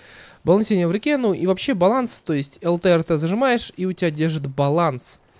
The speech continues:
То есть, э, чтобы ты нигде не упал. Допустим, какие-то моменты. Вот, допустим, как в реке. Балансировать нужно, чтобы если ты не сбалансируешь нормально, у тебя персонаж упадёт и груз повредится. Поэтому здесь это как бы очень важно.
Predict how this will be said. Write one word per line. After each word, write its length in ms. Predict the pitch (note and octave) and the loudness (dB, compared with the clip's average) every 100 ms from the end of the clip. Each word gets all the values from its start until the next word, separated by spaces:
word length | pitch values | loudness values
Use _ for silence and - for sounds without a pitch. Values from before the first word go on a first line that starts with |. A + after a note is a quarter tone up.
| _ - | _ -10
То 80 | A#2 | -8
есть, 360 | B2 - - | -8 -10 -12
э, 180 | C3 C3 | -8 -8
чтобы 280 | - G3+ F#3+ | -4 -6 -4
ты 120 | F#3 | -4
нигде 280 | E3 D3 D3+ | -4 -4 -4
не 120 | D3 | -2
упал. 300 | C#3+ E3 C#3+ | -2 0 0
Допустим, 460 | B2+ C#3+ D3 - C#3+ | -2 -8 -10 -8 -8
какие-то 580 | C#3 D3 C3 B2+ A2 - - - - - | -8 -6 -6 -4 -6 -8 -18 -20 -12 -4
моменты. 380 | D#3+ B3 C4 | 0 0 0
Вот, 80 | F#3+ | -2
допустим, 340 | F3 F#3 F3+ E3+ | -2 -4 -6 -6
как 160 | D#3 | -4
в 40 | E3 | -6
реке. 380 | E3 D#3 C#3+ C#3+ _ _ _ _ | -4 -2 -4 -6 _ _ _ _
Балансировать 640 | D3 D3 D3+ - D#3 C#3 C#3 | -4 -2 -2 -2 0 -2 -4
нужно, 220 | C#3+ C3+ | -6 -6
чтобы 240 | - C#3 | -10 -10
если 120 | C3+ - | -8 -6
ты 100 | C#3+ | -6
не 60 | |
сбалансируешь 520 | C3+ C#3+ D3 A#3 G#3 F#3+ | -6 -4 -4 -4 -4 -2
нормально, 300 | F3+ F3 D3 | -2 -2 -2
у 20 | |
тебя 280 | D3 D3+ D3+ _ _ | 0 0 -2 _ _
персонаж 400 | D#3+ D3 D3+ D3+ - | -4 -2 -4 -4 -8
упадёт 580 | E3+ E3+ D#3 D3 D#3 - | -8 -6 -6 -2 -4 -4
и 180 | - D#3 | -10 -8
груз 380 | C#3+ D3 G#3+ - - - | -4 -4 -4 -8 -8 -2
повредится. 1600 | D3+ E3 D#3+ _ _ - _ C3 D#3 E3 C#3 E3 - - B2+ - | 2 2 0 _ _ -20 _ -4 -2 -2 -6 -8 -8 -6 -4 -2
Поэтому 420 | C#3+ F#3+ G3 F#3 | -2 0 -2 -4
здесь 380 | D#3+ C#3 D3 - | -4 -4 -4 -6
это 220 | C3+ C#3 | -8 -8
как 120 | C3 C#3 | -8 -8
бы 140 | C#3 | -6
очень 440 | - E3 - E3 | -4 -6 -6 -6
важно. 400 | C3+ C3 A2+ F#2 | -4 -4 -6 -12